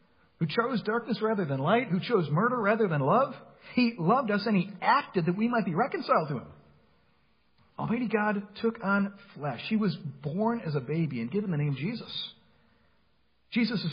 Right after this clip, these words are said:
fully God, fully man, and he grew up and lived the perfect life you and I should have lived. The life God commands us to live, but we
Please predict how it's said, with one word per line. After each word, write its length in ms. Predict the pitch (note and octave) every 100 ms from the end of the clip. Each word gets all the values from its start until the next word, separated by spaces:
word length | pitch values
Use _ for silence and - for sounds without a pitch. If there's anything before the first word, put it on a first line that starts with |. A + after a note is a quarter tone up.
| -
fully 220 | B3+ A#3
God, 320 | F#3 E3 C#3 -
fully 220 | A#3+ B3+
man, 220 | G3 D#3+ D3+
and 80 |
he 60 | D3
grew 320 | C#3 A3+ D#4
up 120 | C4+
and 120 | F3+ D#3
lived 220 | C4+ F3+
the 80 | D3+
perfect 480 | - D4 C#4+ F#3
life 240 | D#3+ G#3 G#3
you 120 | G3+
and 100 | A#3
I 140 | G#3+ G3+
should 100 | A3
have 100 | E3
lived. 280 | C3 G2 - - - _ _ _ _ _ _
The 60 | D3
life 180 | G3 A3
God 220 | A3 G#3+
commands 500 | - D3 D3+ G#3+ A3+
us 120 | A#3+ -
to 60 | G3
live, 260 | A3+ A3 A3
but 120 |
we 120 | F#3+